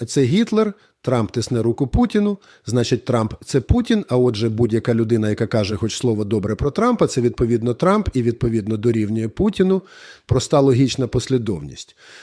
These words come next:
Але при цьому Трампа ненавидять, бо він не уклав мирну угоду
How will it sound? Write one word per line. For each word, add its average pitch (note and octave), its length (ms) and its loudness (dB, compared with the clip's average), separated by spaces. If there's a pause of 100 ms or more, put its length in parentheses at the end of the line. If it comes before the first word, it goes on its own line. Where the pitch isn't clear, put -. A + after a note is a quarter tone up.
Але D#3+ 220 4
при D#3 180 2
цьому C#3+ 320 2
Трампа B2+ 400 0
ненавидять, G#2 720 0
бо A2+ 180 2
він A2+ 260 2
не A2+ 100 0
уклав G#2+ 520 0
мирну G#2+ 400 0
угоду G2 640 0